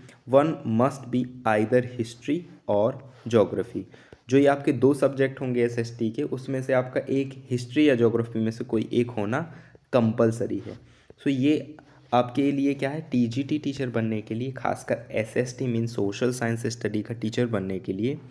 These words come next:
ये ज़रूरी है कि आपके दो सब्जेक्ट मिनिमम ग्रेजुएशन लेवल पर हों। So hopefully ये समझ में आया होगा। जब भी आप यदि ग्रेजुएशन अभी कर रहे हैं, तो इस चीज़ का बहुत ध्यान रखें जो आपके फ्यूचर में काम आने वाली है। ओके,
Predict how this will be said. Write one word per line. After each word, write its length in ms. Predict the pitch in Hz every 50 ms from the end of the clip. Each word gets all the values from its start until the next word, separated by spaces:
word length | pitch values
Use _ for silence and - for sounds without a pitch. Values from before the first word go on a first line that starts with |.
| - - _ _ _ _ - -
ये 100 | 135 143
ज़रूरी 420 | 127 107 113 107 120 131 139 151 156
है 160 | 143 127 123
कि 80 | 127
आपके 300 | 123 117 113 117 - 160 156
दो 260 | 139 107 113 127 131
सब्जेक्ट 480 | 127 127 95 - - 104 107 107 - 113
मिनिमम 400 | 107 101 98 95 107 127 156 165 - - - - - _ - -
ग्रेजुएशन 520 | 120 110 107 104 113 123 123 123 135 127
लेवल 280 | 113 101 98 95 98 95
पर 460 | - 151 160 175 175 - - - _ _ _ - - 123
हों। 120 | 95 82 - - - - - - - - - _ _ - _ _ _
So 80 | - -
hopefully 440 | 143 135 156 156 151 151 160 165 156
ये 100 | 156 147
समझ 240 | - 131 123 127
में 140 | 131 131 131
आया 140 | 127 123 123
होगा। 320 | 127 127 120 143 156 156 - -
जब 220 | - 110 131 135 139
भी 120 | 147 160
आप 140 | 156 151 156 170
यदि 200 | 156 147 147 143
ग्रेजुएशन 520 | 127 113 113 113 117 131 131 - 143 139
अभी 160 | 135 135 139
कर 180 | 127 - 135 117
रहे 160 | 120 127 127
हैं, 140 | 135 147 147
तो 140 | - - - 139
इस 300 | 135 131 131 - - -
चीज़ 180 | 123 123 123
का 80 | - 135
बहुत 340 | 117 110 117 120 123 117 113
ध्यान 260 | 113 110 110 107 104
रखें 320 | 101 95 - - 143 160 165 - - - _ _ - -
जो 100 | 120 123
आपके 200 | 117 120 - 139
फ्यूचर 420 | 131 - 117 110 110 - 113 107
में 200 | 117 139 139 -
काम 220 | - 110 95 92 95
आने 180 | 92 92 95
वाली 240 | 90 90 90 92 92
है। 180 | - - - - - - - - - _ _ _ _ - -
ओके, 200 | 127 127 127